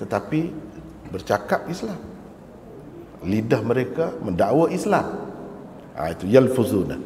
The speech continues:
bercakap Islam. Lidah mereka mendakwa Islam. Qatiluhum, perangilah mereka. Perangilah mereka. Fa innahum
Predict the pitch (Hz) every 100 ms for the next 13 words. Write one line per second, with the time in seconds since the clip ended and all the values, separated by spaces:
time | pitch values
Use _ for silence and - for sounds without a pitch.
0 | - 104 127 - 226 - 185 185 156 -
1 | - - - 101 117 143 151 156 151 180
2 | 165 165 180 202 175 165 98 - - -
3 | - - - - - - - - - 202
4 | 196 196 180 226 151 110 101 - - -
5 | - - - - - - 143 160 220 233
6 | 180 123 117 101 - - - - - -
7 | - - - - - - - - - 139
8 | 156 170 220 190 123 110 101 - - -
9 | - - - - 127 127 120 117 110 170